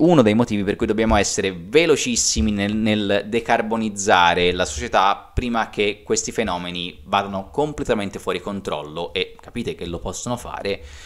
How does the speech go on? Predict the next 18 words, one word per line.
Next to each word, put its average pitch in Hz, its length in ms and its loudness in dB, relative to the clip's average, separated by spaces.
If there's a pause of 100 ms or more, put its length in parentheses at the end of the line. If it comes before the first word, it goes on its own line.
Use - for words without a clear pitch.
(260)
e - 80 -4
quindi 139 220 2
prima 139 280 2
che 120 380 4
la 101 100 -2
nostra 107 380 -2
capacità 98 340 -2
di 107 100 -2
contenerli 82 920 -4
non 92 220 -6
diventi 85 560 -4
praticamente 85 640 -6
nulla. - 320 -16 (280)
E 123 80 -2
questo 139 220 2
prima 92 360 0
è 87 340 -4 (180)
adesso. - 540 -12